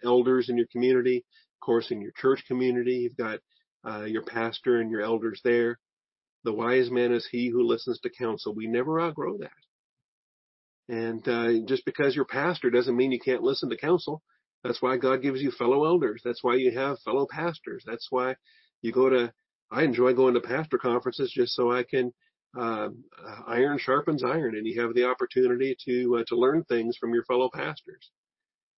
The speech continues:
So it's a wise man who listens to counsel. You never outgrow that. Chapter fifteen.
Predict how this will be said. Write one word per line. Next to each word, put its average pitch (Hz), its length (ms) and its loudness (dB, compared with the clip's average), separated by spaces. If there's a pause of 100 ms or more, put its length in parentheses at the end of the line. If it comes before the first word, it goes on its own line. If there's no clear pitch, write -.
(120)
So - 140 -8
it's 104 160 -4
a 113 40 0
wise 120 400 0
man 123 320 0
who 117 140 2
listens 113 640 -2 (120)
to 120 100 -12
counsel. 113 500 -6
You 110 80 -10
never 156 240 -4
outgrow 160 360 -6
that. 123 200 -14 (680)
Chapter 139 280 -2
fifteen. 120 640 -2